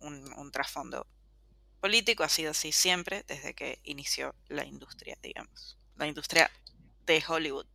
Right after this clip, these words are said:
no del cine independiente. No quiere decir que todo el cine que se haga en Estados Unidos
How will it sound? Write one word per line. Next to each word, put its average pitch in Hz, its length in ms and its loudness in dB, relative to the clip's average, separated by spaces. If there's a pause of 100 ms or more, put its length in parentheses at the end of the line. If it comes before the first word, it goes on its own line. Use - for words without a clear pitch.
(360)
no 180 260 6
del 180 160 10
cine 160 240 2
independiente. 156 680 -4 (960)
No - 80 -6
quiere 165 160 10
decir - 200 6
que 175 100 8
todo 180 240 4
el 185 80 6
cine 185 220 4
que 180 80 4
se 165 140 4
haga 147 120 4
en 160 60 2
Estados 165 300 -6
Unidos 160 480 -8